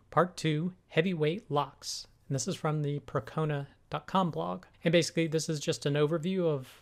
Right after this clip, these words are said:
all sorts of different locks that are available in the system. So he talks about row sharing locks, exclusive locks, different share locks,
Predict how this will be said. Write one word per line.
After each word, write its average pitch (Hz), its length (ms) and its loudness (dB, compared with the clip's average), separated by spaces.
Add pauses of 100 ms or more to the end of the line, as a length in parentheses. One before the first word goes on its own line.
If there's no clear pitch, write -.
all 160 300 4
sorts - 340 -4
of 156 100 -4
different 160 320 -4
locks 147 300 -2
that 147 160 -4
are 151 60 0
available 139 460 0
in 135 100 -4
the 139 80 -8
system. 147 440 -4
So - 180 -8
he 127 60 -4
talks 139 300 -6
about 135 380 -6 (260)
row 147 200 4
sharing 147 420 2
locks, - 680 -4 (160)
exclusive 160 600 -2
locks, 139 580 -2 (240)
different 165 300 -2
share 151 280 2
locks, 143 600 -2